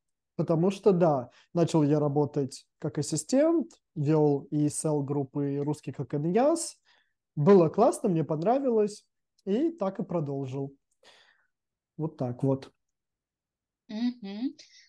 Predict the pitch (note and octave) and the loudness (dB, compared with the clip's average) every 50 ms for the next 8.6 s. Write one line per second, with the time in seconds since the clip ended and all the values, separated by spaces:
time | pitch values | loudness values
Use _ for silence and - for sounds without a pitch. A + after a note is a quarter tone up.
0 | - - F#3 F3+ - - - B3 C4 D4 D4 D#4 D4+ - C#4+ C#4 C#4 C4+ D4 C#4+ | -6 -4 -4 -4 -4 -6 -4 -2 0 0 0 0 -2 -2 0 2 2 2 2 0
1 | C#4 B3+ B3+ C4+ C4+ - - A#3+ B3+ B3+ A#3 A#3 B3 A#3 A3+ A#3 A3 A3 A3 A3+ | -2 -2 -4 -4 -8 -10 -10 -10 -10 -8 -8 -10 -10 -10 -10 -12 -14 -12 -12 -10
2 | A#3 B3 C#4+ E4+ - C4 - A3 G#3+ A#3+ C4+ C4+ - A3+ G#3+ A3+ A#3 A3+ - - | -6 -6 -6 -6 -6 -8 -8 -8 -6 -6 -6 -6 -6 -8 -8 -8 -8 -8 -12 -12
3 | - - G#3 A3+ - - G#3+ G#3 G#3 G#3+ G#3+ G#3+ G#3 G3 F#3 F#3+ G#3+ G#3+ - - | -10 -8 -10 -8 -8 -8 -8 -8 -8 -10 -8 -8 -8 -8 -8 -10 -12 -12 -12 -16
4 | - - G#3 G#3 G3 F#3+ G3 A3 B3+ C4 C4+ B3+ A3+ - - G3 G3+ G#3+ A3 A3 | -14 -12 -10 -10 -8 -8 -6 -4 0 0 0 0 -2 -6 -10 -10 -8 -8 -8 -8
5 | - G#3+ G#3+ G#3 G3+ F#3+ F#3+ F#3+ F#3 F3 F3+ F#3 F#3 - G3 F3+ F#3 G3 A3+ C4 | -8 -8 -8 -8 -10 -10 -10 -12 -10 -10 -10 -10 -12 -10 -10 -8 -8 -6 -8 -8
6 | B3+ - _ - - _ _ _ - F#3+ F#3+ F#3 - - - A#3 A#3+ B3 A#3 A3+ | -10 -14 _ -20 -20 _ _ _ -18 -16 -16 -16 -12 -6 -4 -2 -2 -2 -4 -8
7 | A3 - - - A3 A3+ A3 G#3+ G3+ G#3+ G#3 - - - - G#3+ G3 F#3+ F#3+ A3+ | -10 -14 -12 -10 -8 -8 -8 -8 -8 -10 -10 -10 -12 -14 -12 -12 -10 -8 -6 -4
8 | B3 C4 B3+ A3 G3+ G3 G3+ G#3+ A3+ A3+ A#3 A3+ | -4 -4 -4 -4 -6 -8 -8 -8 -6 -6 -6 -6